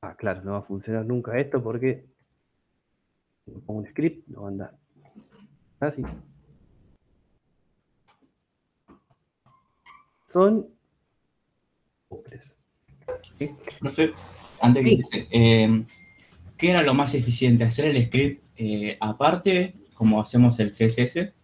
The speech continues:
Speaker 2: o dentro del, del H T M L?
Speaker 1: Eh, de cualquiera de las dos maneras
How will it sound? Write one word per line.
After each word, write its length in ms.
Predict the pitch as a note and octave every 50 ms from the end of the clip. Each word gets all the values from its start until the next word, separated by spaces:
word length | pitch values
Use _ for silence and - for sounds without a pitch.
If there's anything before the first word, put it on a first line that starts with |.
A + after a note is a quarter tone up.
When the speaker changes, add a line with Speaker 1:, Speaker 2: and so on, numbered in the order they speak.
| _ _ -
Speaker 2:
o 180 | - G#2+ G#2+
dentro 280 | A2+ A#2 A2+ A2+ A#2 A2+
del, 500 | G#2+ G#2+ G#2+ G#2+ G#2+ G#2 G#2 G#2 G#2 A2 A#2 - _ _ _ _
del 100 | G#2 G#2
H 180 | G#2+ - -
T 80 | A#2 G2+
M 80 | G2+ G2
L? 80 | - _ _ _ _ _ _ _ _ _ _ _ _ _ _ _ _ - _ _ _ _ _ _ _ _ _ _ _
Speaker 1:
Eh, 680 | D3+ C#3+ C#3 C3+ C3+ C3 C3 C3 B2+ B2+ B2 B2 B2+ B2
de 100 | C3+ C3+
cualquiera 320 | D#3 D3+ D3+ A3 A#3 A#3+
de 60 | G#3
las 100 | F3+ E3
dos 160 | D#3+ F#3 F#3 F3+
maneras 560 | F3+ D#3+ D3 D#3+ F#3+ A3+ G#3+ D3+ - -